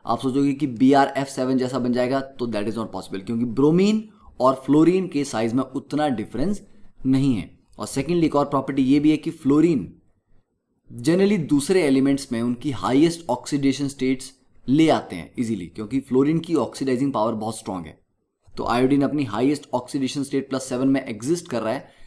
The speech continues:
that is in part also due to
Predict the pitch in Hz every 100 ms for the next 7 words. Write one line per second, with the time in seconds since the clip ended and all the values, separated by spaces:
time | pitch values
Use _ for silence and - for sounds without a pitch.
0 | - - 120 139 151 139 - _ _ _
1 | _ _ _ _ _ - 196 220 226 139
2 | 113 120 - 120 131 151 165 131 127 165
3 | 240